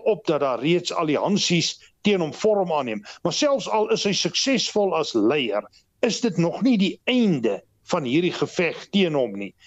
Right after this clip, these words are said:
en sal dit voortwoed ongetwyfeld in die nuwe jaar, al sou die konferensie nou vyftien Desember plaasvind. So vir meneer Ramaphosa lê hier 'n moeilike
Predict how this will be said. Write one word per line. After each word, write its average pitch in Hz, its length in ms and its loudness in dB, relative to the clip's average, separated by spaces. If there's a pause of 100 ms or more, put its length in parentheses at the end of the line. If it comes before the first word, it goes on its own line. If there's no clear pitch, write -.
(140)
en 175 160 2
sal 190 280 0
dit 160 160 -2
voortwoed 180 680 0 (320)
ongetwyfeld 170 800 0
in 139 60 2
die 139 100 0 (140)
nuwe 147 180 0
jaar, 131 340 0 (260)
al 160 140 0
sou 202 240 2
die 170 100 -4
konferensie 135 920 0 (220)
nou 139 200 2
vyftien 160 460 -2
Desember 131 520 0
plaasvind. 120 680 -2 (320)
So 233 200 2
vir 180 100 0
meneer 190 200 4
Ramaphosa 175 800 0 (220)
lê 135 340 2
hier 151 300 4
'n 120 80 -2
moeilike 180 520 2